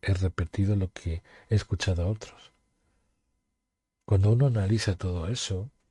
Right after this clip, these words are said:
se vuelve más consciente. No se vuelve más reactivo. El problema es que muchas personas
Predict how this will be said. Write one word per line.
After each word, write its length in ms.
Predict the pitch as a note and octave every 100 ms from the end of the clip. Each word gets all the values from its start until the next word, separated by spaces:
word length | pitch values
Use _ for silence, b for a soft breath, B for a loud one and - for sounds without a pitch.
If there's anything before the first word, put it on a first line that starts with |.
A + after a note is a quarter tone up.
| _ -
se 60 |
vuelve 260 | F2+ F#2 G2+
más 180 | F#2 -
consciente. 680 | - F2 - A2 F#2 - _ _ _ _ _ _ _ _ _ _
No 180 | - A2
se 140 | - B2
vuelve 280 | G#2 G#2
más 240 | F#2 F#2 E2+
reactivo. 640 | F2 E2 - A#2 F#2+ D2+ _ _ _ _ _
El 80 | -
problema 340 | - G2 A2 C3
es 80 |
que 160 | - A2
muchas 320 | G2+ A#2 A2 - -
personas 720 | F2+ E2+ G#2+ A2+ B2 D#3+ -